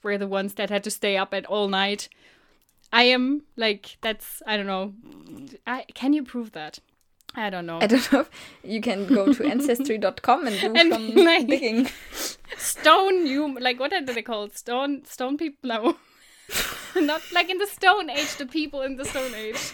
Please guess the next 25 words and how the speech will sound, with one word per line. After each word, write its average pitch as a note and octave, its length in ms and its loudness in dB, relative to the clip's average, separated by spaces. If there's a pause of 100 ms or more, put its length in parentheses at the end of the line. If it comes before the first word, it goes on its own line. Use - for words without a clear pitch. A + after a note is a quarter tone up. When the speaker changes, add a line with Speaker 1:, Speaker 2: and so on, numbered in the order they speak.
(400)
Speaker 1:
Stone C4+ 400 -2
Speaker 2:
I A#3 160 0
don't C4+ 220 6
know. D#4+ 60 0
Speaker 1:
Ages. - 260 -8 (180)
<laughs> - 140 -8
I C#4+ 100 6
don't C#4+ 80 6
Speaker 2:
The C4+ 60 6
Speaker 1:
know. C#4 80 -2
Speaker 2:
Stone B3+ 200 6
Agers, A#3 480 2
yeah, A#3+ 180 2
maybe. B3+ 200 -2
Speaker 1:
Yeah, D4 180 0
the D#4 80 -8
Stoners. C4+ 320 0
Speaker 2:
Not B3+ 180 2
best C#4 240 4
Agers, B3 440 6
they're A3+ 160 2
the A#3+ 180 6
Stone B3 280 0
Speaker 1:
<laughs> A#3 80 -2
Speaker 2:
Agers. C#4+ 360 -2